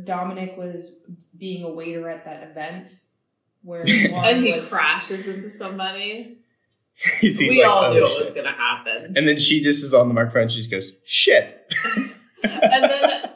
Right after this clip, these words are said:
Speaker 3: and then her friend said that too. Why did her friend say it in the next scene? She's like, "Oh, shit."
Speaker 1: I don't know.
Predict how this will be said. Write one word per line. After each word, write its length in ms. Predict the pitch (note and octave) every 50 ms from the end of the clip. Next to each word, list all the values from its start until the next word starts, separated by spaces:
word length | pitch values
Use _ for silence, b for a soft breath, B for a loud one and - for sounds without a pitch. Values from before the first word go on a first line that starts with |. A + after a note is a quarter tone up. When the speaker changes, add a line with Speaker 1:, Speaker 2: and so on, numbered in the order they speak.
| - -
Speaker 3:
and 140 | A#3 A#3 A#3+
then 180 | B3 B3 C4+
her 220 | C4 A#3 A#3 - -
friend 340 | - A3+ A#3 B3+ C4 B3
said 280 | - - F#3 D#3+ - C#3+
that 200 | D3 C#3+ - -
too. 340 | - - - A3+ G3 E3 E3+
Why 120 | F3+ F#3+ A3+
did 160 | A3+ G3+ -
her 140 | - - E4+
friend 340 | - - G3+ G3+ G#3 A3
say 180 | - - D#3+ C#3+
it 200 | A#2+ - - - E3 E3
in 40 |
the 60 | D#3+ E3 D#3+
next 260 | D#3+ D#3+ D#3+ - -
scene? 200 | - D3+ C#3+ C3+
She's 200 | - - - -
like, 160 | C#3+ C3 A#2+ -
"Oh, 180 | - G#3+ G3+ G#3 _
shit." 320 | - - - - - - _ _ _ - - _ _ A#3+ A3+
Speaker 1:
I 60 | A3
don't 180 | A#3 A3+ A3 G#3
know. 420 | G3+ G3+ F#3+ F#3 E3+ D#3+ D#3+ D#3+